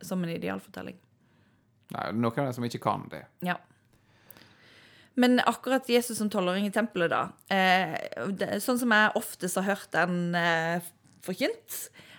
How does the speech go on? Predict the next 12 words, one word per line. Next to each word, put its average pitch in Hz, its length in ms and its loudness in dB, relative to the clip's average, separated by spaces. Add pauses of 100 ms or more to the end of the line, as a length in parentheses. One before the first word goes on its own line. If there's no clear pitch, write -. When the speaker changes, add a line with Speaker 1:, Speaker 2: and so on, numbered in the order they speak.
(120)
Speaker 1:
er 202 220 6
jo, 208 200 4
eh, 175 520 2
mer 196 440 4
fokus 240 580 -6
på 180 240 0
egentlig 180 280 0
Maria 180 420 0
og 170 80 0
Josef 180 360 -2
sin 170 220 -4
panikk - 460 -2